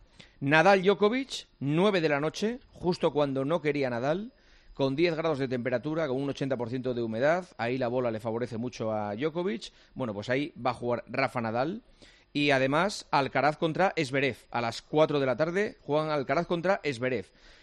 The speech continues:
Estos dos partidos de cuartos van por el mismo lado del cuadro. Es decir, los que ganen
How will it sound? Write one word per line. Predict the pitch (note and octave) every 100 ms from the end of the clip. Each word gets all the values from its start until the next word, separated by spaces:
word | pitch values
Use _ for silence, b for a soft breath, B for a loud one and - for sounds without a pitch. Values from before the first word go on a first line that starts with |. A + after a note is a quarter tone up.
| b
Estos | C#3 C#3 F3+ E3 - -
dos | D#3 F3
partidos | - D#3+ E3+ D#3+
de | D3+
cuartos | E3 F3 F3
van | D3+ D#3
por | D#3+
el | D3
mismo | C#3+ C3+
lado | C3
del | B2+ B2
cuadro. | G3 G#2 C2 - - -
Es | B2+
decir, | B2 E3 G2 b b _
los | A#2+ C3 -
que | - A#2+
ganen | D#3 D#3+ F#3 A3+